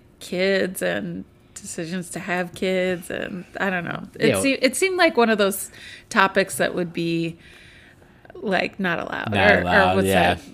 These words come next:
Speaker 2: Untouchable.
Speaker 1: Un-, yeah.
Speaker 2: Yeah.
Speaker 1: Yeah. Um, so, I don't know.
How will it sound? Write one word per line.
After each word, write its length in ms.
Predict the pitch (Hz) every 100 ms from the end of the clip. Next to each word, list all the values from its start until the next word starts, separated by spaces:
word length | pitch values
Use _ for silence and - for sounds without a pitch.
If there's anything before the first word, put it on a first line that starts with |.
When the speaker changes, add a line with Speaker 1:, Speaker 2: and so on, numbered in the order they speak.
| _ _ -
Speaker 2:
Untouchable. 580 | 110 110 101 85 82 92
Speaker 1:
Un-, 320 | 220 208 196 -
yeah. 320 | 185 - - 170
Speaker 2:
Yeah. 320 | 180 170 - -
Speaker 1:
Yeah. 200 | - - - - - - - - - - - -
Um, 500 | 185 180 175 175 - -
so, 300 | - 233 208
I 60 | 214
don't 140 | 208 151
know. 180 | -